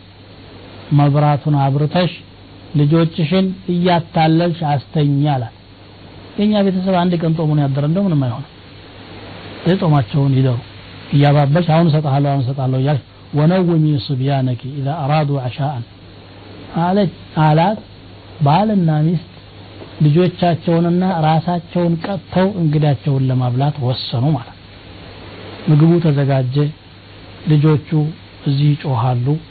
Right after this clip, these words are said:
መብራቷን አበራች። ልጆቹን እያባበለች አስተኛቸው፣ አስተኛችው። ያለውን ምግብ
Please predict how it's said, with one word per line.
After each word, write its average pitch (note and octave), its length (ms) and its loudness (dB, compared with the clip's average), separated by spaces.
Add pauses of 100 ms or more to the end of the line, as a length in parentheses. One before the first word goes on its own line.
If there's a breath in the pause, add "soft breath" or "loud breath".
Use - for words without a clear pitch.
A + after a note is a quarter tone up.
(1300)
መብራቷን D#3 580 4
አበራች። C3 520 0 (360)
ልጆቹን C#3+ 460 0
እያባበለች C3+ 680 0
አስተኛቸው፣ B2+ 680 -2 (160)
አስተኛችው። C3+ 680 -2 (840)
ያለውን D#3 540 4
ምግብ D3 320 0